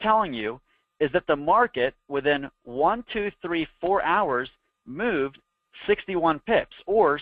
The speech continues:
six hundred and ten U S dollars. All right. And so once again, the reason I'm showing you this is to give you, be-, you know, proper expectation as to what you can expect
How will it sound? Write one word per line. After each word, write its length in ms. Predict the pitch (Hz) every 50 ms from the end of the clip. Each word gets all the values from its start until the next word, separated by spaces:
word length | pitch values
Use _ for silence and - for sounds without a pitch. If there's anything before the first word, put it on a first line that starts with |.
| - -
six 160 | 180 180 -
hundred 220 | - 190 170 170 156
and 120 | 147 135
ten 180 | - 151 147 143
U 140 | 131 123 117
S 80 | 110 -
dollars. 400 | - 160 175 165 113 - - - - - _ _ _ _ _ _ _ _ _ _ _ _ _ _ _
All 80 | - 113
right. 220 | 113 120 135 131 -
And 100 | 147 151 -
so 100 | - 170
once 180 | 160 175 165 -
again, 460 | 156 139 131 202 220 180 143 135 135
the 80 | - 135
reason 260 | 131 147 160 151 156
I'm 120 | 143 135 123 - -
showing 220 | 175 202 233 220
you 80 | 165 135
this 140 | 131 127 -
is 80 | 131 - _
to 40 | 131
give 180 | 123 151 143
you, 100 | 147 143
be-, 140 | 123 113 143 135 - -
you 100 | 143 135
know, 100 | 127 120
proper 340 | - _ 156 147 - - 143
expectation 760 | 135 - - - 123 - - 160 175 208 - - 139 135 135 _ _ _ _ _ _ _ _
as 100 | 135 143 - -
to 60 | 147
what 220 | 135 131 151 143 160
you 100 | 151 -
can 120 | - 143
expect 580 | 127 - - - - _ - 123 127 202 -